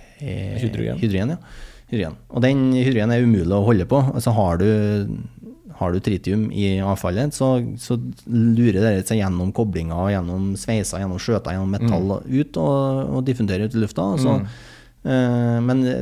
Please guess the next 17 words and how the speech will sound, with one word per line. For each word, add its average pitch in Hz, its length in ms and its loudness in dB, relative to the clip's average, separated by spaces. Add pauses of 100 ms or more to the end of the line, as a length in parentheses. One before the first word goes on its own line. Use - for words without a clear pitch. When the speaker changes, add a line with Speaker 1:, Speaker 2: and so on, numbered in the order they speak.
(140)
Speaker 1:
men 123 140 2
tritium 113 320 2
er 107 160 2
liksom, 107 220 0 (480)
det, 123 160 2 (200)
det 117 140 2
sender 104 240 2
ut 92 120 -4
en, 104 180 2 (100)
et 117 240 -6
elektron, 120 540 0 (260)
altså, 120 300 0
så, 117 160 -2 (340)
eh, 98 800 0
og 107 140 -4
det, 110 80 2 (680)
det 107 140 0